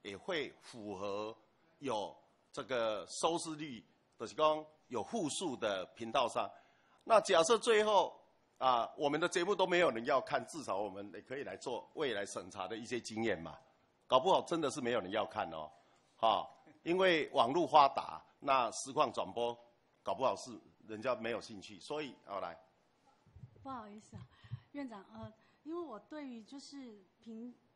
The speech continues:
Speaker 2: 电视频道业者这个定义有，有一些，有一些疑问啦。就是说，所谓的电视频道的业者，它是一个广义的电视频道业者的名称吗？因为，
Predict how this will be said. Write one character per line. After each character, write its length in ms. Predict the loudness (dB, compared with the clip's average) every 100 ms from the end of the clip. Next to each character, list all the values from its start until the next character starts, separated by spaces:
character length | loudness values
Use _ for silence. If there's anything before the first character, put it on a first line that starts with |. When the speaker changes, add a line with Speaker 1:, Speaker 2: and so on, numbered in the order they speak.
| _ -10
Speaker 2:
电 120 | -8
视 160 | -8 -14
频 220 | -14 -10
道 160 | -10
业 260 | -10 -12 -14
者 200 | -16 -20
这 160 | -20 -18
个 120 | -18 -18
定 160 | -20 -18
义 280 | -18 -20 -20 _ _ _ _ _ _ _
有， 200 | -20 -20 -18
有 180 | -16
一 80 | -14
些， 400 | -14 -12 -10 -12 -16 _ _
有 180 | -18 -18
一 80 | -16
些 180 | -16 -18
疑 260 | -20 -20
问 260 | -18 -20 -20
啦。 160 | -20 _
就 100 | -16
是 100 | -16
说， 320 | -12 -10 -10
所 220 | -12 -16
谓 100 | -16
的 140 | -16 -18
电 240 | -16 -18
视 180 | -18 -20 -20
频 180 | -20 -20
道 220 | -18 -18
的 100 | -18 -20 -20
业 220 | -18 -18
者， 160 | -20 -20 _ _ _ _
它 120 | -14
是 120 | -14 -16
一 40 |
个 140 | -16 -18
广 340 | -16 -16 -16
义 240 | -18 -20 -20
的 300 | -20 -20 -20 _ _ -20
电 200 | -18 -18
视 180 | -20 -20
频 260 | _ -20 -18
道 180 | -18
业 180 | -16 -18
者 140 | -20 -20
的 80 |
名 180 | -18 -18
称 200 | -18 -16
吗？ 180 | -16 -12
因 80 | -10
为， 140 | -10